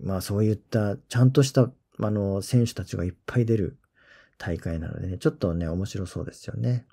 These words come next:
普通のストロークプレーではないのでね、男女ペアで戦うっていうね、方式なのでね。まあ、これはいいと思いますよ。まあ、二人のペアの、二人が、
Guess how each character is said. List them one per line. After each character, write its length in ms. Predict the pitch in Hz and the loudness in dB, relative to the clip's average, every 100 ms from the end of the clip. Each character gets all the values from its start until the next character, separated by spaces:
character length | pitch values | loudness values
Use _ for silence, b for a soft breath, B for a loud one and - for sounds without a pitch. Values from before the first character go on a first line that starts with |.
| _ _ | _ _
普 100 | _ | _
通 140 | - 156 | -2 2
の 100 | 143 | 2
ス 80 | 139 | 2
ト 120 | 143 | 2
ロ 80 | 139 | 2
ー 20 | |
ク 120 | 135 | 0
プ 120 | - | 0
レ 100 | 143 | 2
ー 100 | 123 - _ _ _ _ | 2 -2 _ _ _ _
で 120 | 131 151 | 2 2
は 120 | 80 | 2
な 160 | 87 | 0
い 60 | 85 | -4
の 100 | - | -6
で 80 | 104 | -6
ね、 180 | 120 117 | -4 -4
男 220 | 110 120 | 0 2
女 120 | 104 | 2
ペ 220 | 92 - 123 | 0 2 2
ア 100 | 92 | 2
で 220 | 101 - | 0 -2
戦 180 | 90 78 - | -6 -8 -8
う 60 | 78 | -10
っ 40 | - | -10
て 100 | - | -16
い 80 | - | -14
う 60 | - | -12
ね、 160 | 113 B B B B B | -12 B B B B B
方 180 | - 78 | -10 -8
式 200 | - - | -8 -10
な 120 | - | -8
の 120 | - | -10
で 120 | - | -10
ね。 260 | 101 95 92 _ _ _ _ _ - | -8 -10 -14 _ _ _ _ _ -8
ま 140 | - | -4
あ、 40 | |
こ 100 | - | 4
れ 60 | 131 | 6
は 140 | 127 | 6
い 80 | 117 | 6
い 80 | 120 | 2
と 80 | 101 | -2
思 140 | 87 | -4
い 40 | 92 | -4
ま 140 | 95 | -6
す 140 | - | -8
よ。 140 | - - _ _ _ _ _ _ _ _ _ _ - | -14 -16 _ _ _ _ _ _ _ _ _ _ 0
ま 80 | 131 | 2
あ、 40 | |
二 180 | 123 180 | 4 4
人 120 | 180 | 6
の 280 | 127 98 - - | 6 4 0 0
ペ 120 | 139 | 2
ア 80 | 120 | 4
の、 240 | 95 85 117 - _ _ _ _ | 2 -4 -8 -20 _ _ _ _
二 180 | - 110 | -4 -2
人 180 | 104 117 | -2 2
が、 320 | 175 147 - | 4 2 0